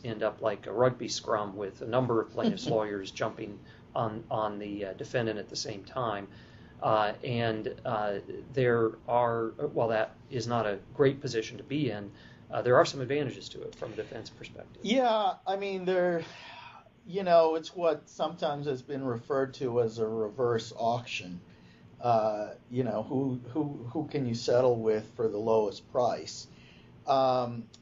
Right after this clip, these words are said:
Speaker 2: you gotta be careful with that, though, because when you have a bunch of competing plaintiffs' firms, uh, and you reach a settlement only with one of them, uh, what that guarantees you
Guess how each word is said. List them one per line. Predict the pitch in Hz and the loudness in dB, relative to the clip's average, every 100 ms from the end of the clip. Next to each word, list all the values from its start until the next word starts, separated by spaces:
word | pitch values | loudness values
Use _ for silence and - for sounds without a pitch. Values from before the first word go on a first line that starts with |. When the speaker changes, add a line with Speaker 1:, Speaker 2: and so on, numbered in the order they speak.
| - 123 - | -16 -14 -8
Speaker 2:
you | 156 | 4
gotta | 220 214 | 8 8
be | 185 | 8
careful | - - 175 156 151 131 | -2 0 2 2 0 -6
with | 107 101 | -6 -8
that, | 90 82 85 - | -10 -12 -14 -16
though, | 95 73 71 - | -16 -16 -18 -16
because | 120 120 160 139 135 131 123 - | -16 -6 0 4 4 0 -6 -14
when | 139 131 135 | -6 -4 0
you | 131 | -2
have | 131 175 185 196 185 175 165 | 2 6 10 10 10 6 4
a | 131 | -2
bunch | 127 143 151 - | 2 0 0 -8
of | |
competing | - 127 120 135 131 120 117 | -10 -12 -8 -6 -4 -4 -4
plaintiffs' | 131 127 123 127 - | -4 -2 0 0 -4
firms, | - 113 107 107 101 98 - - - - - - - | -6 -4 -2 -4 -8 -14 -18 -20 -20 -20 -20 -12 0
uh, | 123 117 120 120 | 4 4 0 -4
and | 120 | 0
you | 127 123 | 2 2
reach | 127 170 175 - | 4 4 4 -2
a | |
settlement | 123 156 127 127 120 117 113 - | -2 4 6 6 2 -4 -4 -4
only | 127 131 139 127 | 0 2 2 0
with | 117 113 104 | 0 -4 -6
one | 104 117 117 | 0 2 2
of | 117 104 | 0 -2
them, | 101 98 98 98 - - - - - - | -4 -2 -4 -6 -14 -20 -20 -20 -10 2
uh, | 117 117 110 110 | 4 4 2 -2
what | 123 160 165 165 | -2 2 0 -2
that | 143 127 127 - - - - 131 | -2 -2 -4 -10 -20 -20 -20 -10
guarantees | 139 131 123 117 - 160 147 135 | -6 -4 -4 -4 -4 -4 -2 -4
you | 120 117 113 104 | -4 -2 -4 -6